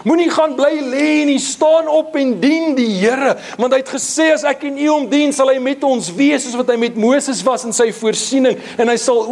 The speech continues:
ook die bitter water in my en u lewe soet maak." Jy almal ken Romeine agt agentwintig. "Want vir hulle wat die Here liefhet, werk alles mede ten goeie, ook die bitter water sal hy soet maak as ons hom bly dien, want God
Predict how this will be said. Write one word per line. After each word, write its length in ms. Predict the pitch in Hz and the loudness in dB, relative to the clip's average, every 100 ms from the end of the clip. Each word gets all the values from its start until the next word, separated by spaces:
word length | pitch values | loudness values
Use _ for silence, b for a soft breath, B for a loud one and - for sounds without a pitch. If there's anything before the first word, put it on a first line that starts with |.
| 285 | 2
ook 220 | 262 - | 0 -4
die 120 | 220 | -6
bitter 460 | 160 254 277 262 220 | 0 0 0 0 0
water 520 | 185 233 254 247 220 | 2 2 0 -2 -6
in 100 | 208 | 0
my 140 | 214 240 | 0 0
en 100 | 220 | -2
u 80 | 247 | -6
lewe 340 | 214 220 214 | -2 0 0
soet 380 | 202 - 220 208 | -4 -6 -8 -4
maak." 260 | 196 214 214 | 0 0 0
Jy 60 | |
almal 260 | 202 262 269 | 0 2 0
ken 300 | - 269 247 | 0 0 2
Romeine 300 | 233 214 214 | 2 2 2
agt 300 | 196 214 - | 2 0 0
agentwintig. 760 | 185 190 185 185 185 135 - - B B B B B B - | -2 -2 -6 -2 -2 -2 -6 -14 B B B B B B -2
"Want 220 | 208 240 | -2 0
vir 120 | 233 | 2
hulle 220 | 208 247 | 4 4
wat 120 | 240 | 2
die 80 | 226 | 2
Here 180 | 214 220 | 0 0
liefhet, 380 | 196 233 247 165 | -2 -2 -2 0
werk 340 | 180 247 - - | 0 0 -2 -8
alles 480 | 220 254 254 240 - | -2 0 2 -2 -2
mede 340 | 202 214 214 | 0 2 2
ten 160 | 214 196 | 0 -4
goeie, 340 | - 185 185 | -2 0 0
ook 220 | 220 262 - | 0 -2 -4
die 100 | 175 | -4
bitter 420 | 139 226 220 175 | -2 0 0 0
water 460 | 160 147 143 - - - - - - - - - - | 0 0 -4 -10 -18 -20 -20 -20 -20 -20 -20 -20 -10
sal 260 | - 139 | -4 0
hy 100 | 135 | 0
soet 520 | 131 - - 196 - | -2 -2 -2 -4 -6
maak 540 | 135 113 - - - - - - - - - - | -8 -8 -10 -16 -16 -16 -18 -20 -20 -20 -20 -12
as 140 | - - | -6 -6
ons 120 | 123 | -4
hom 160 | 123 | -6
bly 300 | 107 120 127 120 | -2 0 2 0
dien, 280 | 123 113 101 | -2 0 0
want 220 | 120 120 | -2 -2
God 580 | - - 208 - - | -4 0 0 0 -6